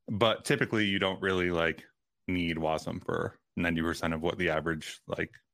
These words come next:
U I engineer is doing, right? Like, you're not gonna write, um, your next Svelte component or React component or whatever in wasm and just, like, slap it into the middle of your whatever app and <laughs> be like, "Ah, performance now."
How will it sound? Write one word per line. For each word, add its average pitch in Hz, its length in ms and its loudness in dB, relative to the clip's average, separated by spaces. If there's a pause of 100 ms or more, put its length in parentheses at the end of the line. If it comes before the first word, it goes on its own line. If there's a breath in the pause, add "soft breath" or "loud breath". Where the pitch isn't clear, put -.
(400)
U 90 140 2
I 80 140 4
engineer 80 380 0
is 78 120 -6
doing, 80 260 0
right? 82 180 0
Like, 82 140 0
you're 85 100 -2
not 87 180 2
gonna 82 140 -2
write, 82 300 2 (560 soft breath)
um, 80 260 2
your 85 140 2
next 82 320 0
Svelte 82 200 0
component 80 460 0
or 78 60 0
React 78 280 2
component 78 560 -2
or 78 280 -2 (160)
whatever 82 460 2
in 85 240 2
wasm 80 480 0 (440)
and 90 140 2
just, 82 160 -4
like, 80 240 0 (200)
slap 82 320 0
it 85 60 0
into 82 220 2
the 82 80 0
middle 82 240 0
of 82 80 -2
your 80 220 0
whatever 82 380 2
app 78 240 2
and 85 300 0
<laughs> - 880 0
be - 60 4
like, 120 120 2
"Ah, 175 220 4
performance 139 580 0
now." 87 340 2